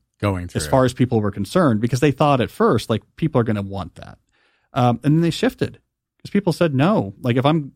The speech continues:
Speaker 2: gonna get something that's different than my phone, I wanna go all in.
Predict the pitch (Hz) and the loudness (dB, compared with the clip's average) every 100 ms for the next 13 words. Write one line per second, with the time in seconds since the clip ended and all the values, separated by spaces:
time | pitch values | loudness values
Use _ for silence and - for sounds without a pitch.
0 | _ _ 131 120 202 202 190 - 175 156 | _ _ -6 2 2 4 0 0 -4 0
1 | 143 123 151 156 151 131 117 104 - 165 | 0 0 0 0 0 0 0 0 2 2
2 | 123 110 131 135 120 113 107 104 101 104 | 2 0 0 0 0 -2 -2 -4 -4 -8
3 | 95 | -10